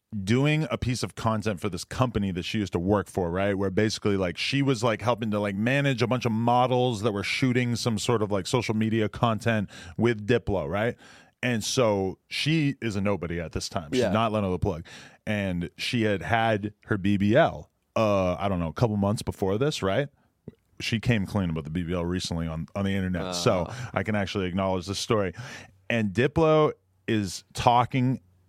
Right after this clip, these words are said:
Speaker 1: with the girls, and I think the other girls are more, like, tall, blonde, fucking model type
Speaker 2: Mm-hmm.
Speaker 1: chicks, you know? And he just says, "Yeah, I really like natural asses," and then just looks at my girl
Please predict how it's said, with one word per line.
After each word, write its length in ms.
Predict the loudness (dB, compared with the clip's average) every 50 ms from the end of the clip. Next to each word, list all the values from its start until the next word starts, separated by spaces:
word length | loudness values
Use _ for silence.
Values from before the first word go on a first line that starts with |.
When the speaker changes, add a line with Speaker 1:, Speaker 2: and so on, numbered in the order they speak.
| _ 2
Speaker 1:
with 200 | 2 4 4 4
the 80 | 4
girls, 280 | 4 4 4 4 2 0
and 80 | 0 -2
I 80 | 0
think 200 | 0 -2 -2 -2
the 120 | -2 -2 0
other 120 | 0 -2 0
girls 240 | 0 0 0 0
are 80 | 0 0
more, 240 | 0 0 2 2 0
like, 240 | 0 -2 -4 -6 -10
tall, 440 | -6 -2 0 2 2 2 2 0
blonde, 760 | 0 -2 0 0 2 2 2 0 0 0 -2 -2 -2 -4 -6
fucking 480 | -4 -4 -4 -4 -4 -6 -6 -4 -4 -4
model 420 | -4 -2 -2 -2 -2 -2 -4 -4
type 300 | -2 -2 -2 0 0 -2
Speaker 2:
Mm-hmm. 220 | -4 -10 _ -20 -16 -8 -2
Speaker 1:
chicks, 320 | 0 0 0 0 -2 -2
you 60 | 0 2
know? 240 | 4 4 4 4 2 _ -10 -18 -18 -16 -16 -18 -20 -20 -20 _ _ _ -4
And 240 | -2 0 0 0 0
he 220 | 0 0 0 2
just 220 | 2 2 0 0
says, 580 | -2 0 2 4 4 4 2 0 -2 -4 -8 -12 -16 -20 -20 -20 -20 _ _ _ _ _ _ _ _
"Yeah, 460 | 2 2 4 4 4 2 0 -2 -4 -8 _ _ _ _ _ _ _ _ _ _ _ _ _ _ 2
I 80 | 4
really 220 | 4 6 6 4 4
like 220 | 4 4 2 2
natural 480 | 0 0 0 0 0 0 0 0 0 0
asses," 580 | -2 -2 -4 -4 -2 -2 -4 -4 -4 -6 -8 -12 _ _ _ _ _ -2
and 140 | 0 2 4
then 120 | 4 2
just 180 | 2 0 0 -2
looks 420 | -2 0 0 0 0 0 0 -2
at 60 | -2
my 160 | -2 -2 -2 -4
girl 280 | -4 -4 -4 -6 -10